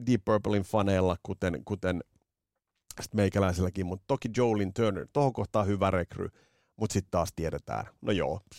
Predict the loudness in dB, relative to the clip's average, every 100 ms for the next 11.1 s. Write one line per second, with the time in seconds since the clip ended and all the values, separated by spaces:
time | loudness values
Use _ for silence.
0 | -14 -6 -4 -2 -2 -4 -6 -8 -8 -8
1 | -10 -12 -20 -20 -8 0 4 4 4 0
2 | 2 4 4 2 2 -4 0 4 4 2
3 | -8 _ _ -4 2 2 4 -2 -2 -2
4 | 2 4 4 4 4 4 0 2 4 4
5 | 4 4 4 2 0 -2 -4 -4 -4 0
6 | 2 2 2 2 2 2 4 4 2 2
7 | 2 2 -2 -2 -2 -4 -14 _ 2 4
8 | 6 4 2 2 -2 -2 0 2 2 2
9 | 0 -2 -6 -8 -6 -2 -2 -2 -2 -2
10 | _ 0 2 4 2 2 4 4 4 2
11 | -2